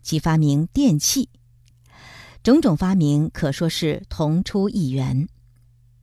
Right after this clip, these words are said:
因为苹果坠地是力之内敛作用，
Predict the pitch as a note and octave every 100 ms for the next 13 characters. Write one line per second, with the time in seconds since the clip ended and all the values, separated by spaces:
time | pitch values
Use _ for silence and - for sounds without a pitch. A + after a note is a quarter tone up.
0 | _ - - - - - - - C#4 D4+
1 | D4+ B3 - A3 C#4 - A3+ G3 C4 A3
2 | - - - D#3+ C3+ B3+ D3+ D3 - F3
3 | - D#4+ A#3+ C3+ - - D3 D3+